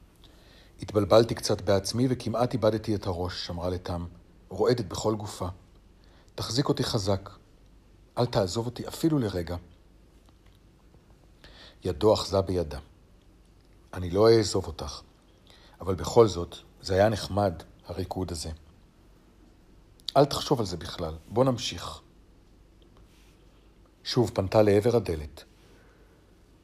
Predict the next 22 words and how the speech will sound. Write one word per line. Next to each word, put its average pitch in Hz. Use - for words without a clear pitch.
שעל 92
פי 143
זיכרונה 127
הייתה 117
בצד 147
השני 120
של 110
אולם 92
ההתכנסות, 95
בצד 117
המרוחק 104
מהמדרגות 92
הלולייניות. 87
הפעם 151
נשארה 127
קרובה 127
אל 113
קיר 110
האבן 117
הגס 101
והלא 95
אחיד, 82